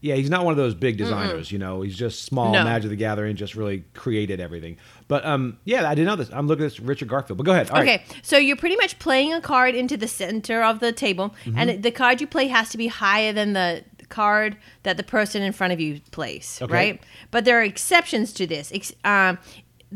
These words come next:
Speaker 2: I believe it's the one and the twelve, they are red cards. If someone plays a red card, you can only play a red card.
Speaker 1: Okay.
Speaker 2: There are other things that there's, like, a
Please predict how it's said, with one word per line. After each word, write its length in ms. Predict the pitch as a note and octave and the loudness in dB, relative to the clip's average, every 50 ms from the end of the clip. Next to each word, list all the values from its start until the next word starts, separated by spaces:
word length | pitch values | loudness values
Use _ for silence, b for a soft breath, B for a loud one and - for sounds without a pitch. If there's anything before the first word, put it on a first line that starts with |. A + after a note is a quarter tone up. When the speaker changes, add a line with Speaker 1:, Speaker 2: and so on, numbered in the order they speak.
| F#3+ - - | -12 -6 -2
Speaker 2:
I 100 | G#3 A3 | -2 0
believe 300 | G3+ A#3 B3 C#4 D4 C#4 | 0 2 2 2 4 2
it's 140 | C#4 C#4 - | 2 0 0
the 120 | - A#3 | -2 -2
one 260 | A3+ G3 A3+ A#3+ A#3+ B3+ | 0 2 2 4 4 4
and 80 | C4+ C4+ | 4 2
the 40 | C4+ | 0
twelve, 300 | - - A#3+ A#3+ A#3 A3+ | 0 2 4 4 4 4
they 140 | A#3+ A#3+ A3+ | 2 2 2
are 40 | G3+ | 2
red 280 | F3 F3+ F#3 G3 G3 - | 4 4 4 4 2 2
cards. 600 | A#3+ G#3 G#3 A#3 C#4 D#4 - - - - - - B B B B B - | 2 2 2 2 2 -2 -4 -8 -10 -10 -10 -12 B B B B B 0
If 180 | A#3 A3 - - - - - | 0 0 0 -2 -18 -16 -6
someone 260 | - B3 A#3+ A#3 A#3 | 0 2 4 4 4
plays 180 | - C4+ C4 C4 | 4 2 2 2
a 60 | C4+ | 2
red 280 | B3+ B3+ A#3+ A#3+ A#3 - | 2 2 2 2 2 0
card, 280 | C4 A3+ A3+ G#3 F3 | 0 0 0 0 2
you 140 | F#3 B3 B3+ | 2 2 2
can 180 | B3 C4+ A#3+ - - | 4 2 2 2 2
only 280 | G3+ G#3 G#3+ A3 A3 G3+ | 0 0 2 2 0 0
play 200 | - - G#3 G3+ | 0 0 2 2
a 60 | F3+ | 2
red 240 | E3 D#3+ D3+ D3 - | 0 -2 -4 -6 -6
card. 320 | - A#2+ F2+ - - - - _ b b b b b _ _ _ _ _ _ - | -6 -6 -6 -6 -10 -14 -18 _ b b b b b _ _ _ _ _ _ -14
Speaker 1:
Okay. 300 | G#2 G#2 - A2 G#2+ B2+ B B B B B | -12 -10 -8 -6 -8 -8 B B B B B
Speaker 2:
There 140 | A3+ A#3 A#3 | 2 4 6
are 80 | G3+ G3+ | 6 6
other 200 | A#3+ A#3 B3+ A#3+ | 6 6 4 2
things 480 | B3 B3+ A#3+ A#3 A#3 A#3 A#3+ A#3 - | 4 4 4 4 4 4 2 0 0
that 320 | A3+ G#3+ G3+ F#3 - F3 F#3+ | 0 0 0 0 -2 -4 -2
there's, 220 | G3+ G3+ G3 F#3 | -2 -2 0 0
like, 200 | F#3+ F3 E3+ - | 0 -2 -2 -2
a 200 | E3 D#3 D#3 | -2 -2 -2